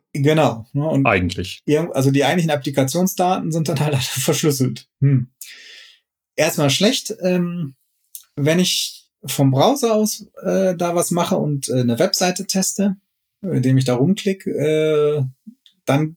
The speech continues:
Speaker 1: hm, gibt's noch Möglichkeiten. Also sowohl als der Firefox als auch der Chrome-Browser unterstützen das, dass man eine Environment-Variable setzt, das S S L-Keylog-File, und da wird für jede Session der, äh, Key,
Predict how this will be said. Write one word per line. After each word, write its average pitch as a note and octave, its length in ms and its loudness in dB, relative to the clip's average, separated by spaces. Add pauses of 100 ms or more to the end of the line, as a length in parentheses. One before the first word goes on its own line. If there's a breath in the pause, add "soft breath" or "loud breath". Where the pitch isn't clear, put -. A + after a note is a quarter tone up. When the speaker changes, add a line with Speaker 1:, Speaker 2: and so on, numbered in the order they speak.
Speaker 1:
hm, F#3 220 0 (580 soft breath)
gibt's E3+ 180 -2
noch D#3 140 4
Möglichkeiten. B2 840 0
Also B2 440 0
sowohl C#3+ 420 2
als C3+ 440 -2
der A#2 240 0
Firefox E3+ 540 0
als B2+ 120 -2
auch B2+ 120 0
der A#2 160 -4
Chrome-Browser E3+ 580 2
unterstützen D3+ 540 -2
das, C#3+ 200 0
dass C3 160 -4
man A#2+ 220 0
eine G#2+ 280 0
Environment-Variable E3 960 2
setzt, G#3 480 -4 (400)
das C3 320 0
S - 340 -2
S C3+ 140 -2
L-Keylog-File, C#3 1120 0 (760)
und C#3 180 0
da D3+ 120 2
wird F3+ 140 2
für - 100 -2
jede F3+ 240 2
Session F3 580 -2
der, D3 680 4
äh, C3 680 2
Key, D#3+ 480 -2